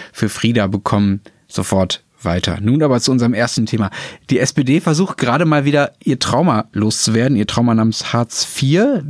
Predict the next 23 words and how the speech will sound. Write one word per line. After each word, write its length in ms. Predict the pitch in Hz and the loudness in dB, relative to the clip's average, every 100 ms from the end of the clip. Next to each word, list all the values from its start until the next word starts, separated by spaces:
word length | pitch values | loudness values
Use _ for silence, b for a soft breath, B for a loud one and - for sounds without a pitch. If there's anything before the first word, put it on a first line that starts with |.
| - | -4
Da 420 | 110 113 120 120 | 0 2 0 0
geht 220 | 120 127 | -2 -2
es 120 | 120 | -2
um 160 | 113 113 | 0 2
die 100 | 113 | 2
soziale 340 | 113 123 113 | 0 0 0
Grundsicherung 600 | 110 123 - 147 151 151 | 0 -2 -2 -2 0 0
in 60 | 139 | 2
Deutschland, 440 | 131 135 160 151 | 2 2 0 0
die 260 | 127 131 127 | 0 0 0
die 200 | 123 123 | 0 0
S-P-D-Regierung 880 | 113 - 101 117 127 113 120 120 120 | 0 -2 0 0 0 0 0 2 0
vor, 260 | - 110 | 2 2
ja, 200 | 135 202 123 | 4 2 2
mittlerweile 360 | 120 110 113 | 2 2 0
fünfzehn 360 | 123 131 - 123 | 0 -4 -2 0
Jahren 160 | 113 | 2
umgebaut 460 | 113 165 185 175 170 | 2 2 2 2 0
hat 100 | 170 | 0
und 100 | 120 | 0
jetzt 360 | 113 - - - | 0 -2 -6 -4
zurückbauen 580 | 90 92 - 85 95 | -4 -4 -4 0 0
will. 180 | 92 95 | 2 0